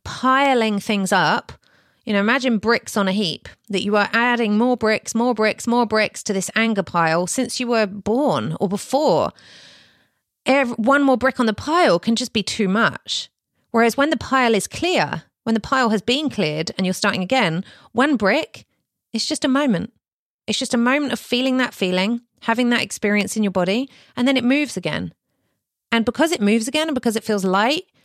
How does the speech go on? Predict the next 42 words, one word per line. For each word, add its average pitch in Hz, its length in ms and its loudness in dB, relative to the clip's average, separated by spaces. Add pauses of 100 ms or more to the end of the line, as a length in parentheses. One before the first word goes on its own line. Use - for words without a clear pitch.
(200)
invariably, 226 720 2
the 240 120 -2
bricks - 360 -4
don't 254 320 0
gather 233 380 2
up 233 360 0
in 202 120 2
the 202 40 0
same 214 540 2
way 190 260 2
that 185 160 -6
they 190 100 2
did 180 280 -2
before. 180 500 0 (300)
Things 233 320 0
feel 269 200 0
much 196 320 0
more 190 160 -4 (140)
manageable. 208 720 0 (580)
Now, 220 100 2
when 285 360 0
you 254 160 -2
are 233 80 0
having 226 260 -2
a 208 60 -2
different 220 340 -2
emotional 214 640 0
experience 156 640 -4
in 190 80 -2
your 175 120 0
body, 214 480 -2 (500)
like 190 480 0 (140)
anger 202 320 2
is 175 120 0
not 196 200 0
so 175 400 0 (200)
intense, 180 560 0
sadness 208 520 -4
is 170 80 -10
not 175 180 -6
so - 100 -2
intense, 160 360 -4